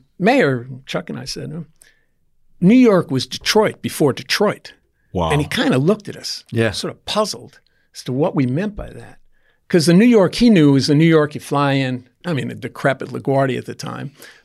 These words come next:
Speaker 1: but you fly into LaGuardia and,
Speaker 3: As soon as
Speaker 1: uh,
Speaker 3: you get out of LaGuardia,
Speaker 1: you
Speaker 3: it's
Speaker 1: know,
Speaker 3: great.
Speaker 1: when it's great,
Speaker 3: <laughs>
Speaker 1: you know, you get to Midtown, you go to a beautiful hotel, the restaurants are full, you know, the nightclubs, uh, you know, the, uh, Broadway's bustling, everything is working.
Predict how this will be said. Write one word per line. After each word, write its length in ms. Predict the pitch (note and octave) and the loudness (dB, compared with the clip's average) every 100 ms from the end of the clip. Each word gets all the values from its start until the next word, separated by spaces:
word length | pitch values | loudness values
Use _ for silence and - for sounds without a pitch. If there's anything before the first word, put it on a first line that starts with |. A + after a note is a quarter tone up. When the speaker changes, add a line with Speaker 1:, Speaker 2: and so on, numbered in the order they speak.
| - | -4
Speaker 1:
but 160 | B2+ | -2
you 80 | A2+ | -2
fly 300 | B2 E3+ E3 | -2 0 2
into 100 | D#3 | 2
LaGuardia 680 | C#3+ C3+ G3+ G3+ F3+ D#3 B2+ _ _ _ - | 0 0 2 2 2 2 0 _ _ _ -4
and, 460 | A#2+ A#2+ A#2 B2+ | 0 0 0 0
Speaker 3:
As 160 | A#2+ A#2+ | 2 4
soon 100 | E3 | 4
as 40 | |
Speaker 1:
uh, 40 | C3+ | 4
Speaker 3:
you 40 | |
get 120 | A#2+ | 2
out 140 | B2+ B2 | 2 0
of 60 | G#2+ | 0
LaGuardia, 280 | G2 G#2 F#2+ | 0 0 0
Speaker 1:
you 60 | F#2+ | 0
Speaker 3:
it's 100 | - | 0
Speaker 1:
know, 40 | |
Speaker 3:
great. 440 | B2 G#2+ F2 - F#3 | 0 0 -4 -4 0
Speaker 1:
when 100 | D3+ | 2
it's 140 | - | 2
great, 500 | - - G4+ G4+ - - - | 2 4 4 4 2 -2 -4
Speaker 3:
<laughs> 200 | - - | 0 2
Speaker 1:
you 80 | |
know, 80 | F#3+ | 4
you 140 | D3+ D3+ | 4 2
get 180 | F#3 - | 2 0
to 80 | |
Midtown, 800 | C#3 C#3+ C#3+ D#3 E3 F3 E3 D#3 | 2 2 0 -2 0 2 2 0
you 60 | C3 | -2
go 120 | A#2+ | 0
to 80 | C3 | 0
a 40 | A#2 | -2
beautiful 360 | C3+ A#2+ - | -6 -8 -10
hotel, 640 | - A2 - G3 G3+ F3 | -12 -8 0 4 4 4
the 100 | D3 | 2
restaurants 540 | A#2+ D3+ - D#3+ A#2+ - | -2 -6 -8 -10 -10 -12
are 80 | - - _ _ | -16 -20 _ _
full, 640 | - A3+ G3+ F3+ D#3 C#3+ | -6 -2 0 2 0 -2
you 80 | D#3 | -6
know, 180 | C3 G2 | -10 -12
the 160 | A2 - - | -16 -18 -6
nightclubs, 680 | E3+ F3 F3 F3 D#3 D3+ D3 | -2 -2 0 0 0 -2 -10
uh, 240 | - D#3 | -16 -16
you 160 | D3+ C#3+ | -16 -16
know, 160 | B2+ | -16
the, 260 | A2+ B2+ E3 | -18 -16 -14
uh, 200 | D#3 E3+ E3 _ _ - | -14 -16 -20 _ _ 0
Broadway's 640 | F#3 F#3 E3+ E3+ D3+ - - - - - - | 2 2 2 0 -2 -6 -14 -18 -18 -18 -8
bustling, 440 | F3 - E3+ D#3+ | -8 -4 -2 -2
everything 480 | F3+ A3+ G3+ F3 C#3 | 0 0 0 -2 -4
is 120 | A#2+ | -4
working. 520 | A#2+ D#3 F#3+ - - | -2 0 0 -2 -16